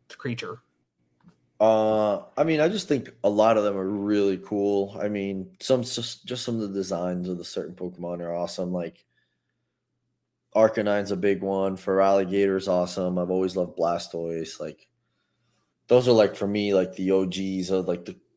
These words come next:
Speaker 2: of the cool, cool kids. Like, I don't know. I've always liked Nidoking. <clears throat> Like I said, like, just the big Pokemon. Like, I always liked the big, beefy looking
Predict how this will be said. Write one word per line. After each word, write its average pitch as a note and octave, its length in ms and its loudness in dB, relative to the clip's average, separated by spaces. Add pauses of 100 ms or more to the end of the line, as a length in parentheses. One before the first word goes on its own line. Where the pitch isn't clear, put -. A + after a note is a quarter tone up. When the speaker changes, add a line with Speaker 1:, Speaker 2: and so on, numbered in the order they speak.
(100)
Speaker 2:
of F#2 120 -4
the F2+ 140 -4
cool, F#2 540 -2
cool F2+ 200 -4
kids. E2+ 440 -2
Like, D2+ 220 -10 (260)
I G2 80 -2
don't E2+ 120 -4
know. D2 180 -8 (500)
I've G2 60 2
always G#2+ 200 4
liked G2 180 2
Nidoking. F#2+ 920 0
<clears throat> - 40 -20 (760)
Like C3+ 440 4
I - 20 0
said, A#2 200 8
like, G2 160 4
just - 140 -8
the C3 60 8
big C3 300 8
Pokemon. G#2+ 400 4
Like, F2+ 160 -2
I - 40 4
always G#2+ 280 4
liked G2+ 320 2
the G2 80 -2
big, F#2+ 480 0 (1040)
beefy A2+ 380 4
looking G2 600 0